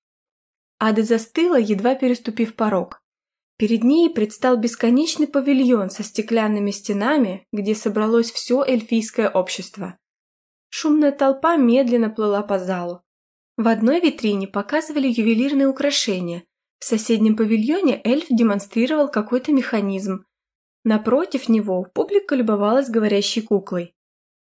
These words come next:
Все достижения науки и искусства демонстрировались в этом месте и только на этой неделе.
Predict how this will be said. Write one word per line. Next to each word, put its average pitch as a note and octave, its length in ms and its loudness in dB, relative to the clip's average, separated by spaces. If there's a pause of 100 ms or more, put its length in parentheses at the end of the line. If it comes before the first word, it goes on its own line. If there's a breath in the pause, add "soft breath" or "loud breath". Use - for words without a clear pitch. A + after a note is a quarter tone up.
(200)
Все - 300 0
достижения A#3+ 680 0
науки G#3 460 -2
и G#3+ 220 -2
искусства A3 560 -4
демонстрировались C#4+ 880 0
в A#3 40 -2
этом A#3+ 260 2
месте G#3+ 440 0
и A3+ 240 -4
только C4 420 0
на A3+ 180 2
этой G#3+ 180 -2
неделе. F#3 560 -4